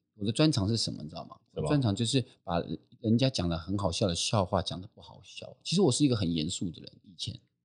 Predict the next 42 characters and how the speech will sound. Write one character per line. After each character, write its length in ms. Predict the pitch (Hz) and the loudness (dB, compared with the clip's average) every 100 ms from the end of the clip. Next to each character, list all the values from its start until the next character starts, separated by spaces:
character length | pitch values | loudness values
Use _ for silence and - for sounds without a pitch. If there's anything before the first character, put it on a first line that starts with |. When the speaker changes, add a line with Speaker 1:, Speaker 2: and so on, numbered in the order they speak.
| _ _ - | _ _ 2
Speaker 2:
真 160 | 123 160 | 6 6
的 60 | |
哦？ 160 | 78 - | 6 4
Speaker 1:
真 240 | - 175 165 | 2 4 6
的， 100 | 113 | 6
你 140 | 98 | 4
们 100 | 98 | 4
完 140 | 110 | 4
全 120 | 120 120 | 4 2
无 60 | |
法 140 | 113 110 | 2 0
想 240 | - 90 | -2 -6
象。 200 | - 82 - _ _ | -8 -8 -12 _ _
我 140 | 120 | 0
是 180 | 120 214 | 2 2
因 380 | 170 208 214 220 | 2 4 4 4
为 100 | 214 | 6
Speaker 2:
我 60 | 135 | 6
知 140 | 160 | 8
道 100 | 233 | 8
你 80 | 151 | 10
在 80 | 123 | 8
工 360 | - 139 139 143 | 10 8 8 8
作 180 | 127 | 6
的 80 | 87 | 6
时 140 | 78 85 | 4 4
候 120 | 82 | 4
很 160 | 73 | 2
严 160 | 69 65 67 | -6 -6 -8
肃。 240 | - 71 147 | -8 0 2
Speaker 1:
哦， 60 | |
不 100 | 151 | 4
是， 120 | 170 120 | 4 2
是 160 | 160 | 0
讲 260 | 107 123 107 | 0 0 2
话 120 | 156 | 2
完 160 | - 123 | 4 4
全 160 | 120 117 | 4 0
就 80 | |
不 100 | 131 | 0
好 140 | 110 90 | -2 -2
笑。 260 | - - | -8 -8